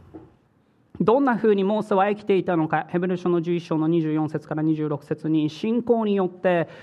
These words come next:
モーセは成人した時、パロの娘の子と呼ばれることを拒み、儚い罪の楽しみを受けるよりは、むしろ神の民と共に苦しむことを選び取りました。彼はキリストのゆえに受けるそしりを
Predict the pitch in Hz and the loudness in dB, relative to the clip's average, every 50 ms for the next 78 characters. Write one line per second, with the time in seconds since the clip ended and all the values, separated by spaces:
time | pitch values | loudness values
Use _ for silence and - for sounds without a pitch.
0 | - - - - - _ 208 247 269 247 262 208 190 175 170 170 - 220 226 233 | -20 -20 -20 -20 -6 _ 2 2 2 2 2 2 2 2 0 0 0 2 2 2
1 | 220 214 220 214 202 208 208 208 196 208 196 202 - 165 160 - - 214 220 220 | 2 0 -2 -2 -2 -2 -2 -2 -2 -2 -2 0 0 -2 -2 0 0 0 2 2
2 | 208 185 175 170 160 - 185 185 185 185 180 185 180 185 185 180 180 180 185 185 | 2 2 2 0 0 0 0 0 0 0 0 -2 -2 -2 0 0 0 2 0 0
3 | 180 185 185 - 180 175 - 214 202 175 202 - - 165 165 160 156 160 156 151 | 0 0 -2 -2 -4 -2 0 0 0 0 -2 -2 -2 0 0 2 2 2 2 0
4 | 143 131 - - - - 190 185 - 262 269 262 254 247 220 - - - 247 240 | -2 -4 -6 -8 -4 -4 -2 0 2 0 2 2 0 -2 -2 -4 -4 -4 -2 0
5 | 214 196 175 - 190 196 202 196 - 214 214 196 175 180 196 190 190 254 240 226 | 0 -2 -2 -2 -2 -2 -4 -2 -2 -2 0 0 2 2 0 0 2 2 2 2
6 | 214 202 196 269 294 285 254 240 202 214 220 208 196 - - - - - 269 302 | 2 0 -2 -2 -2 0 0 0 0 2 4 2 2 2 -2 -6 -2 2 2 2
7 | 285 - - 214 180 165 151 - - - _ - 220 214 208 196 185 180 - 196 | 2 0 0 0 0 0 0 -4 -10 -12 _ -2 0 2 2 2 2 2 0 -2
8 | 190 180 180 170 - 185 185 185 175 180 - - 233 285 277 - - 269 247 226 | 0 -2 -2 -2 0 0 0 0 -2 -2 -2 0 0 0 0 -2 -2 -2 -2 -2
9 | - - 190 - - 240 226 202 180 185 185 185 180 180 190 190 190 196 196 185 | -2 -2 -4 0 2 2 2 4 2 2 0 0 0 -2 -2 0 0 -2 -2 -2
10 | - - 170 147 131 - - _ _ _ _ _ _ _ _ _ - - 214 202 | -2 0 0 0 -2 -4 -12 _ _ _ _ _ _ _ _ _ -2 0 2 2
11 | 190 175 190 - 196 202 214 214 220 220 214 208 202 208 214 214 202 190 180 180 | 2 0 0 -2 -2 -2 -2 -2 -2 -2 -2 0 0 -2 -2 0 0 0 0 0
12 | 202 202 190 - - 180 160 - 185 180 175 175 175 170 170 | 0 -2 -2 -4 -4 -6 -6 -4 -4 -2 0 2 2 2 0